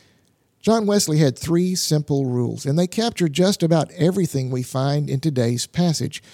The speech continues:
Those rules were, do no harm, do good, stay in love with God. Let's look at that first one today, do no harm.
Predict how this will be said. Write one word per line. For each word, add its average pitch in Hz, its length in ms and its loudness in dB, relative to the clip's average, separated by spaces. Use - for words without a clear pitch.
Those 160 300 2
rules 175 320 0
were, 127 340 0
do 160 220 0
no 180 240 2
harm, 143 460 0
do 151 240 4
good, 156 480 2
stay 147 440 2
in 165 80 2
love 147 260 0
with 156 160 0
God. 127 420 -2
Let's 214 160 -2
look 233 100 2
at 190 80 -4
that 180 160 2
first 175 320 0
one 139 140 0
today, 117 460 -2
do 175 240 4
no 147 300 2
harm. 117 480 -4